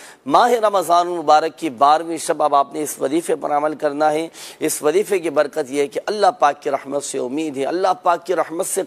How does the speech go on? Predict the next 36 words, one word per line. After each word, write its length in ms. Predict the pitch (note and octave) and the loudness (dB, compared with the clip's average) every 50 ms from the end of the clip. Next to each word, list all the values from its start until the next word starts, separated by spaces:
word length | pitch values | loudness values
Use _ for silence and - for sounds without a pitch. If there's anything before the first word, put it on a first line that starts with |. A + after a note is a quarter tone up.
| - - | 2 2
कवी 240 | F#3+ A3 B3+ C4 | 2 2 2 0
उम्मीद 340 | A#3 G3+ E3 D#3+ D#3+ D#3 C3 | 0 0 0 0 -2 -2 -2
है 140 | C3+ C#3 C#3 C#3 - - - - - - _ _ | -2 -2 -4 -4 -10 -18 -20 -20 -20 -20 _ _
कि 80 | - D3 - - B2+ | -2 -2 0 2 2
आइंदा 540 | C3 C#3 C#3+ D#3 E3+ F3 E3 F3 F3 F3 E3 | 2 2 2 0 -2 -2 2 4 4 4 4
रमज़ान 760 | D3 C#3 C3 C3 C3 B2+ - C#3 C#3 D3 D#3 E3 E3+ E3 D#3 | 4 2 0 0 -2 0 2 4 4 4 4 2 0 -2 -4
के 180 | - - D3 C#3 | -4 -2 -2 -2
आने 520 | - - - B2+ C3 C3+ C#3 D3 D3+ D3+ D3 | 0 0 2 2 2 2 0 -2 -6 -6 -6
से 220 | - - C#3+ C3+ | -4 -2 -2 -4
पहले 540 | - - _ - C3+ C#3+ C#3 B2+ C3 C3 B2 | -4 -6 _ -4 -4 -4 -4 -4 -6 -6 -6
पहले 320 | B2 - C3 C3 B2+ C3 C3 | -6 -6 -6 -4 -2 -2 -2
रिश्ता 300 | A#2+ B2 - - - A#2+ | -4 -6 -8 -8 -8 -8
हो 200 | A#2 A#2 A#2 A#2 A2+ | -6 -6 -8 -8 -8
जाएगा, 400 | - F2 - F#2 G2 - F2+ F2+ | -10 -12 -12 -12 -14 -16 -14 -10
शादी 380 | - - D#3 D3 D3 C#3 D3 C3+ | -4 0 2 2 2 0 -4 -8
के 140 | - C#3 | -4 -4
असबाब 440 | B2+ B2 - - - C3 B2+ B2 - - | -4 -4 -4 -2 0 2 2 0 -2 -6
बन 140 | B2 B2 A#2 | -12 -12 -8
जाएंगे, 460 | - B2+ A#2+ A#2+ A#2 A#2+ A#2+ A#2+ A2+ - - - - - - | -6 -6 -6 -6 -6 -6 -8 -8 -10 -10 -14 -20 -20 -12 -8
अल्लाह 240 | - C3+ C#3+ D3 C#3 | -6 -2 0 0 0
पाक 260 | - - C#3 C#3 B2 B2+ | 0 0 0 0 0 -4
ने 120 | B2+ B2 | -8 -10
चाहा 360 | G#2+ - C3+ C#3+ C#3+ C#3 C#3 C3+ - - - - - _ _ | -2 0 0 2 2 0 -2 -2 -4 -12 -20 -20 -20 _ _
तो 360 | - C3+ C3 B2+ B2+ B2 A#2+ A2 G#2+ - _ _ _ _ _ _ _ _ _ _ _ _ _ _ | 0 0 2 2 2 0 -2 -4 -10 -20 _ _ _ _ _ _ _ _ _ _ _ _ _ _
शादी 340 | - - - D3 C3+ A#2+ B2+ A#2+ | -4 2 4 4 4 2 -2 -8
हो 180 | A2 A#2+ A#2 | -8 -8 -8
जाएगी 340 | - - G#2+ G#2+ G#2 - G2+ | -6 -6 -6 -6 -6 -10 -14
इंशाअल्लाहुल 720 | G#2 G2 - - - - G2 G2 F#2 - - G2+ G#2 - - | -16 -14 -12 -10 -8 -8 -10 -10 -12 -14 -16 -16 -16 -18 -20
करीम। 260 | - - - - - _ - | -20 -20 -20 -20 -20 _ 2
अब 280 | F3+ G3+ G#3+ A3 F#3 D3 | 2 4 4 0 -2 2
बारहवीं 460 | C#3+ D3 D3+ D#3+ F3 F#3 F#3 G3+ F3+ C#3+ | 4 6 6 6 4 2 0 -2 -2 -2
शब 320 | - - D#3 C#3 A#2 - - - - - - _ _ _ - | 0 2 2 2 2 -2 -10 -20 -20 -20 -20 _ _ _ 2
क्या 140 | - F3 F3+ | 4 6 6
अमल 300 | F3+ E3 D3+ D3 D3+ D3 C3 | 6 4 4 2 0 -2 -2
करना 340 | - C3 A#2+ A2+ A2+ A2+ A2+ | -2 -4 -4 -4 -4 -8 -8
है? 120 | A2 | -10